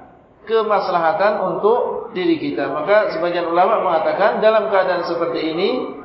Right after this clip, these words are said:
tidak wajib bagi anak tersebut untuk mentaati.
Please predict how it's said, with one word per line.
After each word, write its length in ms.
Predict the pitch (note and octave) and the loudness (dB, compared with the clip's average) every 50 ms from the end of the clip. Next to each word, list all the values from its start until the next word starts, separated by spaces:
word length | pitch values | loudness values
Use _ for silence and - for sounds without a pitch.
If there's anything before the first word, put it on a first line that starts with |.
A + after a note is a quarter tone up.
| - - - | -18 -14 -10
tidak 340 | A3+ A3+ G#3 - - F3+ F3 F#3+ | -8 -6 0 2 2 4 4 4
wajib 400 | F#3 E3+ E3+ F#3+ A3+ G#3+ F#3 F3+ | 2 2 2 0 0 0 0 0
bagi 160 | F3 E3+ F3 | -2 -2 -2
anak 380 | - - F3+ F3+ D#3+ - E3+ E3 | 0 0 0 0 0 -2 -2 -4
tersebut 280 | - E3 E3+ G3+ A3 - | -4 -2 0 0 0 0
untuk 360 | F3 E3+ - - F3+ G3+ A#3 A#3+ - - - - - - - | 0 -2 -2 0 2 2 2 2 0 -2 -6 -8 -10 -10 -6
mentaati. 880 | - F#3+ F#3 F3+ F#3+ E3 C#3+ D3+ C#3+ C3+ C3+ C3 A#2 G#2+ - - - | -4 -4 -2 2 2 2 2 2 -2 -2 -4 -6 -6 -6 -8 -10 -12